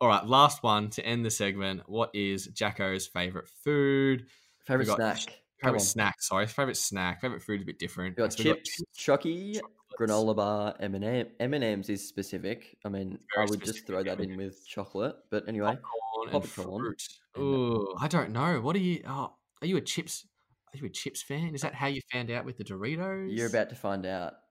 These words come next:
Speaker 2: Do you think
Speaker 1: Well, I
Speaker 2: <laughs> Oh, yeah.
Speaker 1: <laughs>
Speaker 2: Okay, yeah. Good guess, good guess.
Speaker 1: Granola bars,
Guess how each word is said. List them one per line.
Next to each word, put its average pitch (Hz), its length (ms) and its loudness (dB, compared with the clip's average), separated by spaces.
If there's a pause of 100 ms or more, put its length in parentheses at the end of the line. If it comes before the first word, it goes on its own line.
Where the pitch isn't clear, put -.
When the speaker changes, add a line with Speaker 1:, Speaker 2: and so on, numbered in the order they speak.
(280)
Speaker 2:
Do 139 120 0
you 139 60 4
think 143 200 0
Speaker 1:
Well, 127 100 4
I 123 180 0
Speaker 2:
<laughs> - 20 -14
Oh, 120 300 2
yeah. 135 300 -2 (100)
Speaker 1:
<laughs> - 120 -8
Speaker 2:
Okay, 123 320 -6
yeah. 135 140 -8 (160)
Good 180 140 -6
guess, - 300 -6
good 143 140 -6
guess. - 320 -10 (320)
Speaker 1:
Granola 156 440 6
bars, 160 560 10